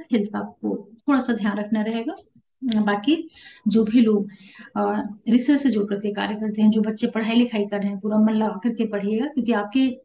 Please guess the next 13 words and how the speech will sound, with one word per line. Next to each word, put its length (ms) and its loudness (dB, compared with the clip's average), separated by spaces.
second 340 2
house 260 2
के 80 -6
और 60 4
आपके 240 -2
fifth 260 -6
house 200 -4
के 80 -2
भी 120 2
lord 260 -2
होते 240 -4
हैं 260 -4
गुरु। 440 4